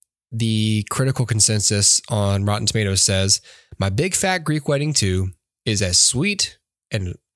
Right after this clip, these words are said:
harmless as the original, but its collection of sitcom gags and stereotypes never coalesces into anything resembling a story with purpose."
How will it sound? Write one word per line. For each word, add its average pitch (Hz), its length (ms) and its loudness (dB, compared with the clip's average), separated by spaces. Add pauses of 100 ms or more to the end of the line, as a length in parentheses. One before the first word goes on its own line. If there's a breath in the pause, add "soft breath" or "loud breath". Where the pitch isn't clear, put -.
(100)
harmless 165 440 0
as 131 180 0
the 131 100 0
original, 107 400 0
but 95 140 -2
its 92 140 -2
collection 123 420 -2
of 95 60 -4
sitcom 147 600 0
gags 110 340 2
and 104 100 0
stereotypes 101 880 0 (540 soft breath)
never 143 240 -2
coalesces 123 580 0
into 107 160 -2
anything 113 320 0
resembling 104 480 0
a 92 60 2
story 101 240 0
with 92 160 -4
purpose." - 520 -4